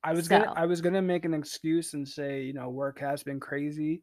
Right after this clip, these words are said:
Speaker 2: It
Speaker 1: But you know
Speaker 2: has.
Speaker 1: what?
Speaker 2: It has.
Speaker 1: But you know what? I'm not even gonna go with that 'cause, you know, sometimes promises don't always happen, all right? This is the life. This is the,
Speaker 2: <laughs>
Speaker 1: the real world. I've been
Speaker 2: Yeah.
Speaker 1: promised a lot of stuff in my lifetime,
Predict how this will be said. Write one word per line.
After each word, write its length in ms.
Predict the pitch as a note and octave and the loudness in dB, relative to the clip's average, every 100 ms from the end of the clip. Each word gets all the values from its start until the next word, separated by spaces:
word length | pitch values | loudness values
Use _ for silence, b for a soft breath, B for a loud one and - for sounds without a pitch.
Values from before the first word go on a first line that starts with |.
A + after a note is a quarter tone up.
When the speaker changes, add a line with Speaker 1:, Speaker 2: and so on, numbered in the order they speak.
| - | -2
Speaker 2:
It 100 | B3+ | 4
Speaker 1:
But 380 | B3 F#3 F3 G3 | 6 8 8 6
you 60 | |
know 120 | G#3 | 6
Speaker 2:
has. 80 | G3+ | 4
Speaker 1:
what? 220 | G3+ A#3 - | 4 4 0
Speaker 2:
It 200 | A3+ A#3 | -6 -4
has. 320 | G3+ D#3+ D3+ | -2 -2 0
Speaker 1:
But 60 | G#3+ | 2
you 40 | |
know 140 | B3 B3 | 4 4
what? 280 | B3 C4 C4 | 4 2 0
I'm 100 | A#3 | 2
not 140 | C4 | 4
even 140 | B3+ B3 | 4 4
gonna 180 | A#3+ A3+ | 2 4
go 220 | A3+ A#3+ | 6 6
with 160 | B3 - | 4 2
that 280 | C3 B2 - _ _ | 0 -2 -8 _ _
'cause, 320 | - G3+ - - _ _ _ _ _ _ | 4 4 4 -4 _ _ _ _ _ _
you 100 | A#3+ | 4
know, 240 | B3 A#3+ B3 _ _ _ | 6 6 4 _ _ _
sometimes 460 | - C#4 D4 D4 B3+ | -4 0 4 4 4
promises 720 | C4+ C4 B3+ A#3 B3+ A#3 G3+ | 6 8 6 4 0 -2 6
don't 180 | A3+ A3+ | 8 10
always 320 | A3 G#3 F#3+ | 10 8 8
happen, 380 | D#3+ D3+ C3+ B2+ | 6 6 4 2
all 80 | |
right? 200 | C#3+ E3 | 6 6
This 140 | F#3+ A3+ | 8 6
is 140 | G#3 | 8
the 100 | F#3 | 8
life. 480 | E3 E3+ E3 B2+ - | 10 12 12 8 2
This 220 | G#3+ - | 4 4
is 160 | C#4+ G3 | 2 2
the, 100 | E3+ | 0
Speaker 2:
<laughs> 220 | D#3+ E3 | -2 6
Speaker 1:
the 100 | F3 | 8
real 640 | E3+ E3 F#3 F#3+ F#3 F3+ | 8 8 8 8 6 4
world. 640 | D3+ D3+ E3 D#3+ C3+ B2 B B B B | 0 4 6 8 6 0 B B B B
I've 140 | - D4 | 4 6
been 120 | C#4+ | 8
Speaker 2:
Yeah. 40 | |
Speaker 1:
promised 320 | B3+ B3 A3 | 10 10 10
a 60 | F3+ | 8
lot 260 | E3+ F3+ F3+ | 12 12 12
of 80 | |
stuff 380 | F3 - F3 E3+ | 10 8 6 8
in 80 | E3 | 2
my 160 | D3 C#3+ | 2 4
lifetime, 760 | C#3+ D3+ D3 - B2+ B2+ C#3 | 4 4 0 -6 -6 -6 -8